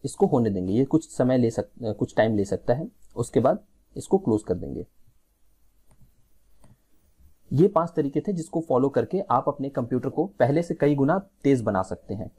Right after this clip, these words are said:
आपका पीसी पहले से कई गुना ज्यादा अच्छा परफॉर्म करने लगेगा। मुझे उम्मीद है आपको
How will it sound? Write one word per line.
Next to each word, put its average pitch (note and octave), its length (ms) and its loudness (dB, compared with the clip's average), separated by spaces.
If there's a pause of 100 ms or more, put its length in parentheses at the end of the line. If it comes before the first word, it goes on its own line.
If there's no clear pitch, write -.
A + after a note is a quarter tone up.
(160)
आपका C#3+ 200 2
पीसी D3 260 -4
पहले B2+ 280 2
से C#3+ 120 -4
कई C3 200 0
गुना C3 180 0
ज्यादा A#2+ 300 0
अच्छा C3 200 -4
परफॉर्म G2 380 -2
करने F#2 240 -6
लगेगा। F2+ 380 -8 (1600)
मुझे C3 180 6
उम्मीद C3+ 280 4
है G#3 140 0
आपको C#3 400 -2